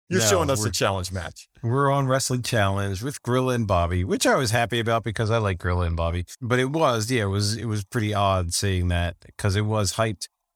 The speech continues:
Speaker 2: as being a part of this show. And the match was never broadcast on Challenge either, apparently.
Speaker 1: Hmm.
Speaker 2: They had an extra match to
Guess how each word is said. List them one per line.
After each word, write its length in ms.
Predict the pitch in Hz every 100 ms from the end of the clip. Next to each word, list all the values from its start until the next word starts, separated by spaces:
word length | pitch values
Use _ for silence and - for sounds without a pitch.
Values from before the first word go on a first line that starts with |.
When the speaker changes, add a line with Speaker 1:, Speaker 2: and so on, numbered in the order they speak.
| -
Speaker 2:
as 100 | 101
being 160 | 104 110
a 40 | 92
part 240 | 113 107
of 80 | 104
this 140 | 175
show. 360 | - 92 80 76
And 100 | 87
the 40 | 95
match 360 | 95 95 -
was 200 | 104 92
never 260 | 104 113 120
broadcast 880 | 101 123 180 - - - - - - -
on 180 | 90 80
Challenge 560 | - 80 67 67 - -
either, 380 | 110 85 - _ _ _ -
apparently. 500 | - 90 78 - 85
Speaker 1:
Hmm. 460 | 165 220 127 95 - -
Speaker 2:
They 120 | 90
had 140 | 107
an 80 | 98
extra 300 | 107 - 104
match 360 | 104 120 139 -
to 240 | 98 87